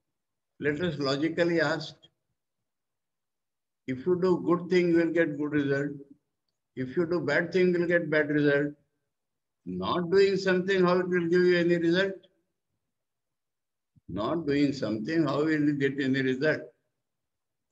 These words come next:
So this has a psychological explanation.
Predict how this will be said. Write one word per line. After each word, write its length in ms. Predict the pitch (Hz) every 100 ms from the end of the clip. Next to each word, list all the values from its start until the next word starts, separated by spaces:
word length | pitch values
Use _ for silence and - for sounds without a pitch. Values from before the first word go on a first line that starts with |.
| _ _ _ _ _
So 260 | _ 151 160
this 260 | 123 127
has 200 | 151 151
a 120 | 165 151
psychological 960 | - 117 139 - 165 160 151 160 156
explanation. 880 | 113 - 120 113 113 107 107 131